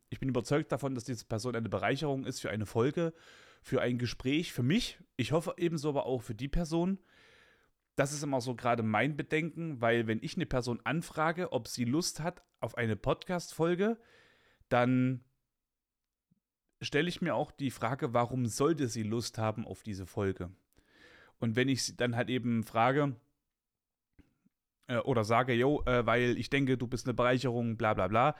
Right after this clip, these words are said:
dann frag ich mich, was bin ich denn für eine Bereicherung? Das sollte man halt eben, äh, das ist eine Sache, kann ich euch wirklich so mit auf den mitgeben,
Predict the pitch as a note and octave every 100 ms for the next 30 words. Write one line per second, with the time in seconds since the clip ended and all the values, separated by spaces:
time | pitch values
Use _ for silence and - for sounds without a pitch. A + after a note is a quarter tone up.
0 | - - - B2 D#3+ - C#3 C3 D#3 D#3
1 | C#3+ D3 E3 - - _ A#2+ C3+ C#3 -
2 | - - C#3 C#3+ G#3 - D3 - G#2+ G#2+
3 | G2 F#2+ G2+ G2 F#2 F2 - _ _ _
4 | _ - - G#2 - C#3 D#3 D3+ C#3 C#3
5 | C3+ C#3+ - - C#3 C3+ E3 G3 - E3+
6 | E3 F#3 G#3+ F3 D3 F3+ G3 D#3 - E3+
7 | G3 - E3 D3 C#3 C#3+ - F3 F3 F#3